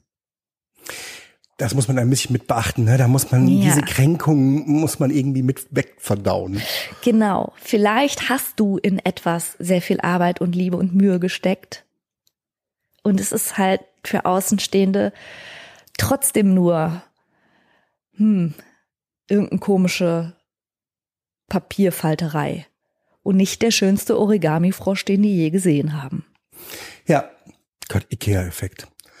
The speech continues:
Speaker 1: Zuerst habe ich ja gedacht, als du gesagt ha-, hast,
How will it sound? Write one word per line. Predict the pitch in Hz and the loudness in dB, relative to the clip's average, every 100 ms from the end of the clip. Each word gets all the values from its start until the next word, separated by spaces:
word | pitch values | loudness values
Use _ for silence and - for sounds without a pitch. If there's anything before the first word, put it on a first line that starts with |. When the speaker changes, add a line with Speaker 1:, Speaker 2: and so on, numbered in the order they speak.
| - - - _ _ _ - - | -20 -20 -20 _ _ _ -20 -14
Speaker 1:
Zuerst | - 90 110 - | -8 -2 0 0
habe | 131 | 2
ich | |
ja | 117 | 2
gedacht, | 110 113 | 2 0
als | 107 | -2
du | 107 | -2
gesagt | 110 107 113 - | 0 0 -2 -2
ha-, | 127 120 - | 0 0 -2
hast, | 104 110 - | -4 -4 -6